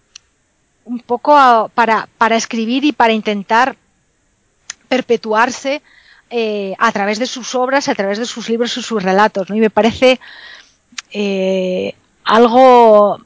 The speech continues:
aparte muy bonito, también muy característico de la, de la narrativa de Bradbury, en lo que lo autobiográfico, en la experiencia personal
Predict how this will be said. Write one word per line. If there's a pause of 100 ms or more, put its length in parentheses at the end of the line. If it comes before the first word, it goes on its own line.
(140)
aparte
muy
bonito,
también
muy
característico (380)
de
la,
de
la
narrativa
de
Bradbury,
en
lo
que
lo
autobiográfico,
en
la
experiencia
personal